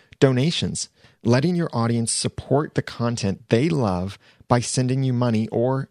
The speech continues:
buying stuff for you. You could do this through Patreon, through PayPal, through credit cards, through all kinds of ways, Amazon, gift lists, anything like that.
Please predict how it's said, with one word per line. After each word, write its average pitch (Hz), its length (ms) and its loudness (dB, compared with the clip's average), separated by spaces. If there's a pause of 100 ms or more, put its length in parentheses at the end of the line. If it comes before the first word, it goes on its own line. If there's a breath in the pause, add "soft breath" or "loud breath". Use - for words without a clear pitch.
(160)
buying 127 320 0
stuff - 320 -4
for 98 240 0
you. 85 220 -4 (800 loud breath)
You 120 200 0
could 113 100 -2
do 101 140 0
this 90 220 -2
through - 140 -10
Patreon, 117 640 0
through - 120 -6
PayPal, 107 560 0
through 90 280 -4
credit 117 300 0
cards, 110 400 0
through 101 320 0
all 160 180 2
kinds 123 300 -2
of 180 120 -4
ways, 85 240 -4
Amazon, 110 760 0
gift - 260 -4
lists, 104 380 -2
anything 98 420 -2
like 90 180 -4
that. 80 220 -4